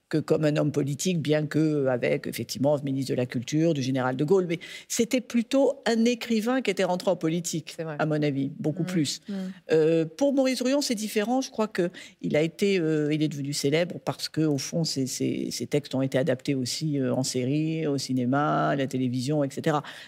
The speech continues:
Speaker 1: Donc, vous voyez, ce sont des personnalités particulières. Mais, euh, il n'y a pas d'autres, tellement d'autres cas, hein,
Speaker 2: Non.
Speaker 1: en fait.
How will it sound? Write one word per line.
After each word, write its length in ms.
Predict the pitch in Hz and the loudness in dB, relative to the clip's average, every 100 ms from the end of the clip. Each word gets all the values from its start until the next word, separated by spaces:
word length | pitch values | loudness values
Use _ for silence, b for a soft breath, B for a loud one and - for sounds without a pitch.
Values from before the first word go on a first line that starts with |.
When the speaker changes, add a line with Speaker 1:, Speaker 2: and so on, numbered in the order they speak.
| - | -2
Speaker 1:
Donc, 80 | 185 | 2
vous 20 | |
voyez, 400 | 185 208 233 214 | 4 4 2 0
ce 140 | 190 214 | 0 0
sont 180 | 226 | 2
des 80 | 214 | 0
personnalités 560 | 208 202 208 185 190 262 | 0 -2 0 0 0 0
particulières. 600 | 220 190 190 175 160 135 - B - | -2 -4 -4 -2 0 -2 -4 B -6
Mais, 360 | 185 202 214 - | 0 2 2 0
euh, 400 | - 170 165 160 - - | 0 2 2 0 -4 -4
il 60 | |
n'y 40 | - | -4
a 80 | 147 | -2
pas 160 | 156 | -2
d'autres, 240 | 160 160 - | 0 -2 -2
tellement 280 | 165 156 160 | -2 0 0
d'autres 280 | 147 143 156 | -2 -2 -2
cas, 180 | 185 165 | -2 -4
hein, 120 | 151 170 180 | -6 -8 -6
Speaker 2:
Non. 220 | 175 143 | -6 -6
Speaker 1:
en 80 | 147 | -8
fait. 360 | - - - | -10 -12 -10